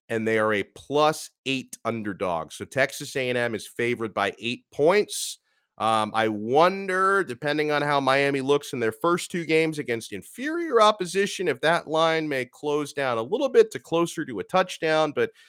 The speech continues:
this is about what I expect. Miami, an eight-point underdog against Texas A and M. Uh, this will be Miami's first visit to College Station since two thousand and eight under Randy Shannon, and they won that game back then. That was when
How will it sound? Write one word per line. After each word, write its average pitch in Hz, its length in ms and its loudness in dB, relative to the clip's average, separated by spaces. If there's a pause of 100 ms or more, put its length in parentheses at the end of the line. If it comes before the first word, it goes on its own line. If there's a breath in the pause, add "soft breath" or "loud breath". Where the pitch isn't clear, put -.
(260 soft breath)
this 175 180 2
is 175 140 -8
about 151 320 4
what 135 140 2
I 113 100 6
expect. 107 500 -2
Miami, 117 460 0
an 101 140 -6
eight-point 135 500 -4
underdog 101 520 0 (100)
against 98 320 -8
Texas - 400 -8
A 98 160 -2
and 92 80 -2
M. 85 280 -6 (440)
Uh, 92 220 0
this 110 300 -4
will 120 180 0
be 113 440 -2
Miami's 107 540 0
first - 440 -4 (220)
visit 127 500 0 (140)
to 113 80 -12
College 110 460 0
Station 107 500 -6
since - 560 -4 (440)
two 180 180 -4
thousand 139 460 2
and 107 200 -2
eight 113 480 -4
under 110 260 -4
Randy 101 300 0
Shannon, 92 420 -2
and 95 80 -6
they 104 80 2
won 123 280 6
that 95 240 0
game 90 280 -2
back 92 280 0
then. 92 100 -2
That 92 140 -2
was 113 160 -10
when 90 340 -4